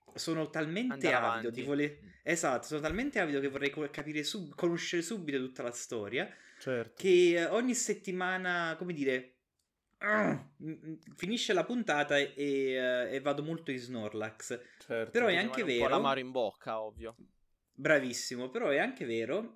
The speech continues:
Speaker 1: che io arrivo, perché tra l'altro non la, non la vedo la puntata il venerdì, la guardo sempre la domenica, la domenica sera. È vero anche che arrivo poi la domenica sera che so che c'ho un appuntamento fisso che devo rispettare con me stesso e mi vado a vedere la puntata. Non so se
Speaker 2: Mm.
Speaker 1: anche tu hai questo,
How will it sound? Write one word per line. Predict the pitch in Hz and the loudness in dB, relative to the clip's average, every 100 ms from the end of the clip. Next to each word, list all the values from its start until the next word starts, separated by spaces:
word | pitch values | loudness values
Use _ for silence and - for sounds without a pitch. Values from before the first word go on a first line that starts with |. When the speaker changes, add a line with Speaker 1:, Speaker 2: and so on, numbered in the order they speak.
| - | -14
Speaker 1:
che | - 170 | 0 2
io | 185 240 | 2 0
arrivo, | 175 139 131 | 0 -2 -4
perché | 123 131 135 | -4 -4 -2
tra | 135 | 0
l'altro | 185 131 131 | 0 0 -4
non | |
la, | 165 127 | -2 -4
non | 135 160 | -6 -4
la | 151 | -2
vedo | 123 123 110 110 | -2 -4 -4 -4
la | 110 | -6
puntata | 117 113 117 | -8 -10 -8
il | 110 | -6
venerdì, | 113 113 107 | -6 -8 -6
la | 107 | -4
guardo | 104 110 107 | -4 -4 -6
sempre | 107 147 135 127 120 107 | -8 -8 -8 -6 -4 -4
la | 107 | -6
domenica, | 110 104 98 95 104 101 | -8 -8 -10 -12 -8 -8
la | 98 | -8
domenica | 104 117 107 | -8 -8 -8
sera. | 104 95 92 - - - - - _ | -10 -10 -10 -12 -14 -20 -20 -20 _
È | 180 | 0
vero | 185 | 4
anche | 196 208 202 | 4 0 0
che | 156 | 0
arrivo | 135 135 131 | 0 -4 -4
poi | 156 | -2
la | 120 | -2
domenica | 131 143 180 - | -4 -6 -6 -6
sera | - 131 | -2 -2
che | 120 123 | -2 -4
so | - - 165 | -4 -4 -2
che | 143 | -4
c'ho | 135 131 | -6 -6
un | 123 | -6
appuntamento | 117 139 123 120 139 143 139 | -8 -10 -8 -6 -4 -6 -8
fisso | 120 104 95 - 131 | -10 -10 -8 -6 -6
che | 143 101 | -6 -4
devo | 104 104 | -4 -4
rispettare | 104 - 104 - 117 101 | -6 -8 -10 -4 -4 -4
con | 101 | -6
me | 180 | -10
stesso | - - 196 - 139 | -10 -8 -8 -8 -10
e | |
mi | 139 | -8
vado | 127 117 | -6 -6
a | |
vedere | 107 113 101 101 | -6 -6 -6 -4
la | 98 | -6
puntata. | - 95 95 90 82 95 113 _ _ - - | -8 -12 -10 -10 -10 -12 -14 _ _ -20 -14
Non | 156 170 | -8 -6
so | 123 | -4
se | 113 | 0
Speaker 2:
Mm. | 123 | 0
Speaker 1:
anche | 120 127 | 0 -4
tu | 127 | 0
hai | 120 120 | 2 2
questo, | 123 - 135 127 120 120 | -2 -4 -4 -2 0 -2